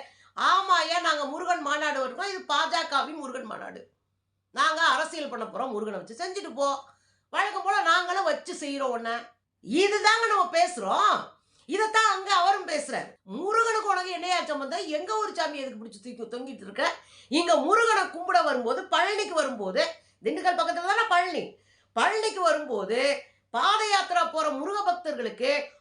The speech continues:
ஒரு பக்கம் சர்ச்சில் இருந்து சாப்பாடு போடுவாங்க, இன்னொரு பக்கம்,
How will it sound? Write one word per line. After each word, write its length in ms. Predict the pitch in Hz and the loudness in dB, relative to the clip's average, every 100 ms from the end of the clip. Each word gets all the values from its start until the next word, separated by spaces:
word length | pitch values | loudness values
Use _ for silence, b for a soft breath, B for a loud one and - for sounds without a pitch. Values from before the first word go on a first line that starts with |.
| B | B
ஒரு 280 | 175 320 381 | 2 2 4
பக்கம் 380 | 349 - 403 381 | 0 0 -4 0
சர்ச்சில் 360 | 277 277 392 | -2 -2 -2
இருந்து 220 | 359 349 | -4 -4
சாப்பாடு 460 | 381 285 330 330 285 | -2 0 0 0 -2
போடுவாங்க, 320 | 247 247 240 | -2 -4 -4
இன்னொரு 440 | 320 285 339 392 311 | -6 -8 -2 -2 -2
பக்கம், 520 | 294 339 403 320 | -2 2 2 2